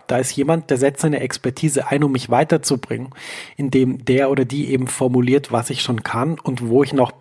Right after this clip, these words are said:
Potenzial zur Entwicklung habe." Das heißt,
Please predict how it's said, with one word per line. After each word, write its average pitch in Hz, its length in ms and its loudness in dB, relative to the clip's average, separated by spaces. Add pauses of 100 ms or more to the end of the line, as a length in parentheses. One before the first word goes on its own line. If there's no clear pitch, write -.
(220)
Potenzial 127 580 0
zur 131 180 -2
Entwicklung 127 460 0
habe." - 220 -10 (800)
Das - 120 -2
heißt, 123 260 -2